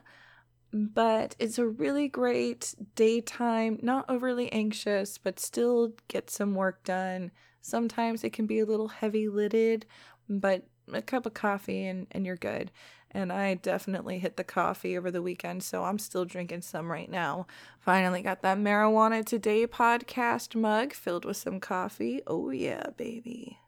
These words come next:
So in this safety, I am going to answer a listener's question while we smoke some of this Super Silver Haze and drink some coffee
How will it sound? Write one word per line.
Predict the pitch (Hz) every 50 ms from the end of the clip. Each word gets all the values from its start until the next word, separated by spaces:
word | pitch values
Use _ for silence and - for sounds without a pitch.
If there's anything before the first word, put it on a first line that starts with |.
| _ _ _ _ _ _ _ _ _ _ _ _ _ _ _ _ _ _ _ - _ _ -
So | - - 254 254 262 277
in | 294 302
this | 302 302 302 -
safety, | - 269 262 254 247 - 247 247 262 285 320 349 -
I | - 240 247 254 254
am | 262 262 262 254 233
going | 247 233 233 226 226 220 214 220
to | - - 240 233 226 -
answer | - 190 208 214 214 214 - 233 220 220 220 214 - -
a | 196
listener's | 208 208 214 214 - 220 214 202 190 190 -
question | - 180 170 - - - 202 196 214 247 262
while | 247 190 170 175 185
we | 180 185 180
smoke | 170 - - - - 220 208 190 196 -
some | - - - 214 214
of | 208
this | 208 220 214 220
Super | - - 240 226 - 240 247
Silver | - - 247 247 240 233 240
Haze | 233 240 254 262 277 294 311 330 349 339 - -
and | 285 294 302
drink | 285 285 294 294 285
some | - 285 285 277
coffee | - 247 - - - - - 160 - - - -